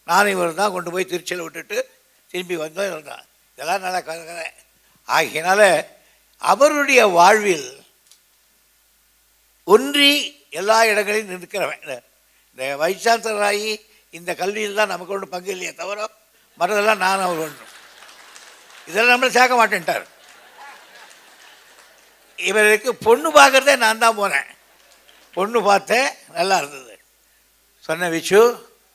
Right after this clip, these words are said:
பிரமாதமா இருக்கு பொண்ணு." "எப்படியா பார்க்கறதுன்னாரு." "லாக்ஸிலிம் காலேஜுக்கு போகுது காலையில, வா, அது பக்கம் ஒரு மணி நிற்போம், ஒரு கடையாண்ட, நான் காட்டுறேன்னாரு."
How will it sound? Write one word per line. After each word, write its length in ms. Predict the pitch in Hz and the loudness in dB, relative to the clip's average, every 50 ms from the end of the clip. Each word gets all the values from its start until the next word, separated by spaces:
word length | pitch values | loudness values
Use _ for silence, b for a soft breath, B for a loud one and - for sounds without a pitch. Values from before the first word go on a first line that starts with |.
| _ _ - | _ _ -8
பிரமாதமா 500 | 165 151 151 160 160 165 170 165 170 175 | -4 -2 -2 -2 -2 -4 -4 -4 -4 -6
இருக்கு 200 | 165 139 - - | -8 -8 -10 -12
பொண்ணு." 360 | 117 131 127 117 - _ 85 _ _ _ _ _ _ _ _ _ _ _ _ _ _ _ _ | -12 -12 -12 -14 -20 _ -20 _ _ _ _ _ _ _ _ _ _ _ _ _ _ _ _
"எப்படியா 340 | - 160 - 214 214 208 185 | -14 -12 -8 0 2 2 2
பார்க்கறதுன்னாரு." 800 | 165 175 175 175 151 175 160 143 147 143 139 131 123 113 104 - _ _ _ _ _ _ _ _ _ _ _ | 4 2 0 -2 0 -4 -6 -6 -8 -10 -10 -12 -12 -14 -16 -20 _ _ _ _ _ _ _ _ _ _ _
"லாக்ஸிலிம் 480 | - 160 180 208 185 190 214 202 190 165 | -2 0 0 0 0 0 -4 -4 -4 -4
காலேஜுக்கு 400 | 185 180 170 170 156 156 147 123 | -4 -4 -4 -4 -8 -12 -14 -14
போகுது 220 | - 185 175 160 | -12 -12 -12 -12
காலையில, 540 | - - 165 180 180 180 170 160 147 120 - _ _ _ _ _ _ _ _ _ _ _ _ _ _ _ _ _ _ _ | -8 -6 -6 -4 -4 -6 -6 -6 -8 -10 -10 _ _ _ _ _ _ _ _ _ _ _ _ _ _ _ _ _ _ _
வா, 280 | - 156 175 170 156 135 | -2 2 2 2 2 2
அது 180 | 139 156 156 135 | -2 -8 -8 -8
பக்கம் 300 | 170 175 170 190 180 170 | -10 -10 -10 -10 -4 -2
ஒரு 120 | 175 180 | -2 -2
மணி 220 | 175 170 160 165 | -2 -4 -8 -8
நிற்போம், 340 | 165 - - 139 131 117 104 | -12 -10 -8 -6 -6 -6 -8
ஒரு 80 | 135 123 - | -12 -8 -6
கடையாண்ட, 460 | 175 180 196 185 170 147 120 98 - _ _ _ _ _ _ _ - - | -4 -2 -2 -2 -2 -4 -8 -14 -14 _ _ _ _ _ _ _ -14 -8
நான் 120 | 185 170 | -8 -6
காட்டுறேன்னாரு." 680 | - 180 180 185 143 156 175 165 143 123 110 101 95 90 | 0 2 2 2 2 0 -2 -2 -2 -4 -8 -8 -8 -10